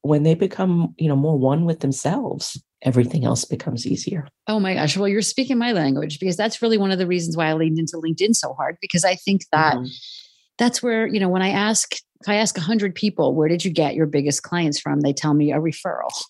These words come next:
Speaker 2: <laughs> And, like, "Okay, but you're spending all your marketing time on Facebook. What are you doing
Speaker 1: Yeah.
Speaker 2: about meeting the kinds of people that can give you more referrals?" Right? And you get referrals when you personally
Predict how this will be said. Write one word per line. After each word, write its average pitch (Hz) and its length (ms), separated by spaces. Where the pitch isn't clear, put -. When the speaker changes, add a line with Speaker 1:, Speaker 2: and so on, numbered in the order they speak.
Speaker 2:
<laughs> - 400
And, 196 100
like, 185 180
"Okay, 233 280
but 190 200
you're 190 80
spending 202 320
all 208 180
your 233 100
marketing 226 340
time 180 320
on 180 440
Facebook. - 400
What 220 160
are - 20
you 233 100
doing 214 200
Speaker 1:
Yeah. 202 60
Speaker 2:
about 190 280
meeting 214 300
the 202 80
kinds 202 240
of 175 100
people 240 260
that 170 120
can 190 100
give 175 180
you 180 100
more 175 160
referrals?" 170 580
Right? 185 200
And 269 380
you 233 160
get 302 180
referrals 226 680
when 214 180
you 226 220
personally 196 880